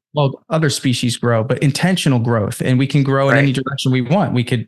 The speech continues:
Speaker 1: we could grow in an opposite direction. So for me, it's like, tap into that and ultimately realize that, like, your business will only grow to the degree of which the people in your business want to grow.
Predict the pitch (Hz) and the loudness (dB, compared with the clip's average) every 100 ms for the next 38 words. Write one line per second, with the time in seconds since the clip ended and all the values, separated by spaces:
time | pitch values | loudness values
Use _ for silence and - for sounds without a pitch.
0 | - 117 120 120 120 123 135 196 226 - | -6 -4 -2 0 0 2 2 0 -2 -4
1 | 123 120 110 120 - 139 143 147 175 147 | 0 0 0 -2 -2 0 2 2 2 0
2 | 135 131 - - - - - 156 151 175 | 0 0 -2 -12 -16 -6 -2 -2 0 0
3 | 180 139 123 123 127 135 139 165 165 151 | 2 0 0 0 0 -2 0 0 0 0
4 | 139 165 170 135 127 131 131 123 - - | 0 2 2 2 0 0 0 0 -4 -16
5 | - - 156 156 170 170 139 143 131 - | -8 0 2 2 2 0 0 0 -2 -2
6 | 160 170 175 147 147 151 143 135 131 131 | 0 2 2 0 0 0 0 0 -2 0
7 | 143 143 139 135 131 - 110 147 147 143 | 0 2 2 0 -2 -4 -2 0 2 2
8 | 135 123 123 123 117 110 120 - 117 110 | 2 2 2 0 0 0 -2 -2 0 0
9 | 107 | 0